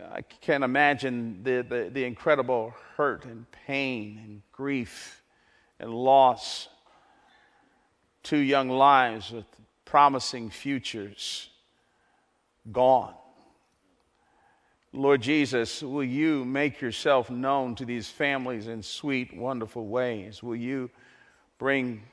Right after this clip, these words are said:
comfort and hope and healing, Lord? Father, I pray that even in the midst of all of this, that,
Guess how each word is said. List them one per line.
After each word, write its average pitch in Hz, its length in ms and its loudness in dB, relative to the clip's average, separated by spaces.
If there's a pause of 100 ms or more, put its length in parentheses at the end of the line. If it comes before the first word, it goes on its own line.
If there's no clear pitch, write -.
(260)
comfort - 560 -2
and 107 300 -14 (460)
hope - 520 -2 (640)
and 123 220 -8
healing, 117 680 -2
Lord? 113 440 -2 (1400)
Father, 156 280 8
I 156 120 10
pray 160 340 0
that 139 220 -2
even 143 240 -6
in 135 100 -8
the 131 60 -6
midst 143 380 -4
of 120 120 -4
all 143 220 2
of 127 80 -2
this, 123 340 -2
that, 131 400 -2